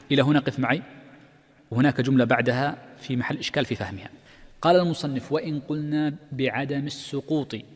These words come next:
ثم يقضيها ظهرا". قوله: "وإن قلنا بعدم السقوط" تحتمل احتمالين، تفهم فهمين. الفهم الأول: "وإن قلنا بعدم السقوط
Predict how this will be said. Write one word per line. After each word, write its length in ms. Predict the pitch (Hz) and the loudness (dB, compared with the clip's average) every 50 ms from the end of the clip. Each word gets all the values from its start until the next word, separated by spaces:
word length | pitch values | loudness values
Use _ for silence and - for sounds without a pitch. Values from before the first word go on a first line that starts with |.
| - _ _ _ _ _ _ _ _ - | -20 _ _ _ _ _ _ _ _ -10
ثم 300 | - 165 156 151 139 131 | -4 -2 0 0 0 0
يقضيها 600 | 123 123 123 - - 131 151 160 156 165 170 160 | -2 -2 -4 -6 -4 0 0 0 0 0 -2 -2
ظهرا". 340 | 143 147 123 107 101 92 - - - - - - - - _ _ _ _ _ _ _ _ _ - | -2 -2 -4 -4 -6 -12 -14 -16 -20 -20 -20 -20 -20 -20 _ _ _ _ _ _ _ _ _ 4
قوله: 220 | - 170 202 196 175 | 6 6 6 8 6
"وإن 300 | 160 160 175 - 165 143 | 6 6 4 4 2 2
قلنا 260 | - 170 165 156 151 | 2 2 2 2 2
بعدم 260 | 143 143 139 143 139 | 2 0 0 0 -2
السقوط" 340 | 131 - - - - 151 - | -4 -4 -8 -8 -8 -8 -8
تحتمل 280 | - - - - 135 | -8 -10 -8 -8 -8
احتمالين، 400 | - - - 113 107 101 - - - - _ _ _ _ _ _ _ _ _ _ _ _ _ _ _ _ _ _ - | -8 -8 -10 -10 -10 -10 -10 -12 -18 -20 _ _ _ _ _ _ _ _ _ _ _ _ _ _ _ _ _ _ -6
تفهم 260 | - 180 - - 151 | -6 -6 -4 -4 -4
فهمين. 320 | 135 - 139 120 113 90 - - - - - - - _ _ _ _ _ _ _ - | -2 -2 -4 -4 -4 -6 -8 -12 -20 -20 -20 -20 -20 _ _ _ _ _ _ _ -6
الفهم 280 | - 117 - 165 151 151 | -4 -2 -2 -2 0 0
الأول: 320 | 156 - 156 151 156 151 | 0 0 0 2 2 2
"وإن 280 | 139 139 - 165 143 143 | 2 2 0 0 -2 -4
قلنا 520 | - - 156 147 147 147 147 143 143 143 | -4 -4 -4 -4 -2 -2 0 0 0 0
بعدم 840 | 135 131 135 131 117 - 110 131 139 131 139 143 143 143 143 156 - - - - - - - - | -2 -2 -2 -4 -2 -2 -2 -4 -2 -2 -4 -4 -4 -4 -6 -6 -8 -12 -16 -20 -20 -18 -10 -8
السقوط 800 | 147 139 - - - - 131 127 - - 143 147 147 143 147 151 | -8 -6 -6 -8 -10 -8 -10 -8 -6 -4 -2 -2 -2 -2 -4 -4